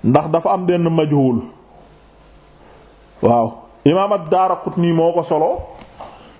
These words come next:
Rahmatullah alayhi. Sanad bi naroon na baax, waaye ci Seydina Simaak ibn Harb la jaar, mooy moom siqa la. Euh, Simaak ibn Harb am na wax, mais moom, bon, ci rijaalu saxiix la bokk. Voilà. Xa-, mu ne,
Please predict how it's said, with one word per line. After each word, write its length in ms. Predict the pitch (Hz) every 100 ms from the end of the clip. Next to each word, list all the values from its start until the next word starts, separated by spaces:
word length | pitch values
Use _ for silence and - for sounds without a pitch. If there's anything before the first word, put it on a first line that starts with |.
| -
Rahmatullah 640 | 139 185 185 185 185 175
alayhi. 540 | 165 175 - 147 165
Sanad 340 | 160 190 233 196
bi 80 |
naroon 300 | 196 196 196
na 80 | 190
baax, 300 | 160 180 233
waaye 340 | 156 170 196 196
ci 100 | 214
Seydina 440 | - 202 202 190 180
Simaak 400 | - 190 208 208
ibn 160 | 190
Harb 360 | 185 - 170 151
la 100 | 151 143
jaar, 240 | 151 180
mooy 240 | 135 127 185
moom 220 | 147 175
siqa 300 | 175 190 117
la. 80 | 95 - - - - - - - - - - - - -
Euh, 1000 | 135 151 156 135 113 98 76 78 73 - -
Simaak 420 | - 143 185 -
ibn 160 | 151
Harb 360 | 147 143 175 175
am 160 | 143 160
na 80 | 151
wax, 200 | 135 -
mais 240 | 131 135
moom, 360 | 143 147 175 175
bon, 320 | 135 101 87
ci 140 | -
rijaalu 400 | 240 262 226 196
saxiix 380 | 175 165 156 156
la 100 | 139
bokk. 300 | 120 101 - - - - _ _ _ _ _ _
Voilà. 340 | 107 117 104 85 - - - - - - -
Xa-, 220 | 180 -
mu 200 | 151 190
ne, 100 | 226